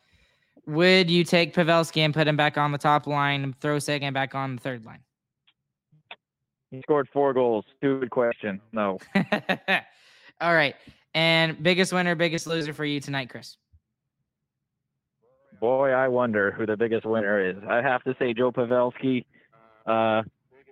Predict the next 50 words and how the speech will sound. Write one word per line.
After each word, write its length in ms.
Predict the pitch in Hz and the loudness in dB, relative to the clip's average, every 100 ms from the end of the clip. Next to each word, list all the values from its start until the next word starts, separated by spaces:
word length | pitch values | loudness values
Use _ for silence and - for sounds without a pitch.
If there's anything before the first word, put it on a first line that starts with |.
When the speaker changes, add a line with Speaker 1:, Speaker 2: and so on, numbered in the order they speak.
| _ - | _ -4
Speaker 2:
biggest 380 | 131 135 131 131 | 0 0 0 0
loser, 500 | 160 156 160 156 143 | 0 0 2 0 2
I'm 320 | 123 135 139 | 0 0 -2
still 280 | 147 143 135 | 0 2 2
on 220 | 127 127 | 0 0
Miller. 340 | 120 117 107 | 0 0 0
He, 160 | 104 117 | -2 -8
he 140 | 123 | -8
played 300 | 135 147 139 | -2 0 0
better 240 | 131 135 135 | 0 0 0
in 80 | 127 | 0
the 100 | 127 | -2
third 280 | 131 123 | 0 -2
period, 360 | 131 127 123 117 | 0 0 0 0
but, 240 | 117 113 - - | 0 -2 -4 -8
I 60 | 117 | -6
mean, 240 | 113 110 - | -4 -6 -8
the, 100 | 110 _ _ - | -10 _ _ -14
the 60 | 127 | -10
first, 260 | - 147 - _ | -2 -2 -2 _
his 160 | 127 143 | -10 -4
first 240 | 165 127 | -4 -4
three 200 | - 139 - | -4 -4 -2
shifts 320 | 135 104 - | -2 -2 -6
were 240 | 110 107 101 _ | -6 -4 -6 _
some 140 | - 110 | -6 -4
of 20 | |
the 80 | 101 | -4
worst 360 | 101 120 104 - _ - | -2 -2 -4 -10 _ -14
def-, 100 | 104 _ 127 | -14 _ -8
defense 300 | 123 - 110 | -6 -6 -8
I've 140 | 104 - | -8 -8
seen 280 | 107 101 98 | -8 -8 -10
the 60 | - | -10
Stars 240 | - 90 - | -10 -10 -12
play. 180 | 69 - _ - - - _ _ _ _ _ | -18 -20 _ -20 -20 -20 _ _ _ _ _
Speaker 1:
I'll 100 | 156 | 0
give 400 | 170 190 170 - - 151 | 4 4 2 -4 -4 2
a, 160 | 156 147 | 4 4
a 40 | 151 | 2
couple 340 | 165 143 156 | 2 4 6
of 100 | 143 | 6
biggest 320 | 139 131 131 | 6 2 2
winners 300 | 135 127 123 - | 4 4 4 4
since 460 | - 131 123 - | 2 4 2 0
obviously 460 | - 143 135 - 135 | 2 2 2 2 4
the 120 | 127 | 4
big 180 | 123 135 | 4 4
one 260 | 131 127 127 | 4 4 4
is 480 | 123 120 - - | 2 0 -2 -4